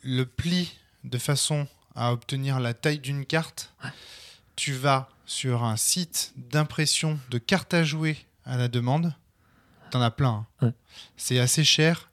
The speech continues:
Speaker 1: mais tu peux tirer à mille, par exemple, pour pas trop cher et tout. Putain, un jeu comme ça, tu l'imprimes en plein d'exemplaires.
Speaker 2: Mm.
Speaker 1: Tu vois, je veux dire, après, euh, tu fais, euh, mettons, euh, cinquante-quatre cartes de chaque, euh, type.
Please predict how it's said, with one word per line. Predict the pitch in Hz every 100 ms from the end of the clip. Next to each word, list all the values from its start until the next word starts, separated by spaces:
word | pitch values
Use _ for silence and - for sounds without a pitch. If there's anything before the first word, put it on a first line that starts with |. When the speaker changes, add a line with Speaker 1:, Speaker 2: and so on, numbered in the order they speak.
| -
Speaker 1:
mais | 113
tu | -
peux | 127
tirer | - 143 131
à | 127 123
mille, | 147 160 151
par | 139 120
exemple, | 120 - 139 139
pour | 113
pas | - 156 147
trop | - 147
cher | - 156 135
et | 131
tout. | - 165 170 - - - _ _ _
Putain, | - - 120
un |
jeu | 110 120
comme | 127 120
ça, | 127 156
tu | -
l'imprimes | 117 113 110 -
en | 113 104 -
plein | - 165 165
d'exemplaires. | 147 139 135 135 131 147 156 160 - -
Speaker 2:
Mm. | 131 - _ _ _
Speaker 1:
Tu | - 127
vois, | 131
je | 127
veux |
dire, | 120 139 131 -
après, | 131 - 156 156
euh, | 139 117
tu | -
fais, | - - 131 120
euh, |
mettons, | 117 113 139 139 135
euh, | 113 107 107 - - - - -
cinquante-quatre | - - 160 165 160 - 156 -
cartes | 175 156 - - -
de | 120
chaque, | 117 175 165 - - - _ -
euh, | 117 113
type. | - 208 -